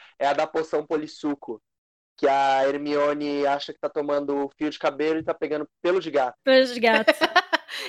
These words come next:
Speaker 3: E ela fica meio, meio um gato,
Speaker 1: É,
Speaker 3: assim.
Speaker 1: ela vira um gato. É maravilhoso. É, tem muita coisa legal. Eu acho que esse, ele,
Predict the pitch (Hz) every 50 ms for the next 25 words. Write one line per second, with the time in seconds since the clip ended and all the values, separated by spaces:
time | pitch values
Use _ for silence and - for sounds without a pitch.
0 | 269 - 269 254 254 254 262 - - 269 285 - - 285 262 247 254 247 247 262
1 | 269 262 247 220 208 208 233 254 262 240 220 202 208 214 208 202 - - 147 160
2 | 165 170 165 156 151 143 160 156 165 165 156 156 147 151 160 156 147 143 - -
3 | - 196 - 208 - - 247 226 208 202 202 214 214 196 185 175 180 156 135 127
4 | 127 127 131 143 160 208 220 190 - - - - - _ - 247 247 247 247 294
5 | 294 294 262 - 220 202 180 180 165 147 147 139 139 165 180 185 196 - - -
6 | - 196 175 170 180 196 202 202 208 - _ - - 139 123 - _ _ _ _
7 | _ _ _ - 135 143 147 147 147 156 165 165 165 160 160 160 156 160 156 156
8 | 156 156 151 151 151 147 147 143